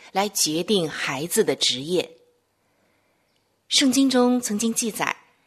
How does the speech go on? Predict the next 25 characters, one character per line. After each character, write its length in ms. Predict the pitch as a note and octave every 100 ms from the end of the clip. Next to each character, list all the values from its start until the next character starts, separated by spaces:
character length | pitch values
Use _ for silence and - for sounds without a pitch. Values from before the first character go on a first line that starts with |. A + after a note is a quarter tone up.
| _ _ _ _ -
摩 200 | F#3 A#3
西 440 | - C#4+ C#4+ C#4+
是 340 | - - G3+ F3+
牧 260 | A3 C4
羊 200 | F#3 D3+
人， 320 | F3+ C3+ C#3+ F#3+ _ _ _ _ _ _ _ -
他 140 | E4
的 100 | A#3+
心 400 | G3+ - D4+ D#4 - - -
却 240 | - A#3
属 260 | F#3 - C#3+
于 140 | C#3
上 320 | D#3 A#3+ F3+
帝。 260 | F3+ F#3 - _ _ _ _ _ _ _ _ _ _ _
大 180 | E4 D4
卫 360 | C4+ C#4+ G3 - -
也 240 | - F3+ C#3
是 220 | - C#4
一 120 | G#3+
位 320 | E3 D#3+ C3 -
牧 180 | G3+ F3
羊 180 | C3+
人， 280 | D3+ C3+ B2+ - _ _ _ _ _ _ _ _ _ -
保 180 | F#3
罗 380 | E3 E3 F3+ A3+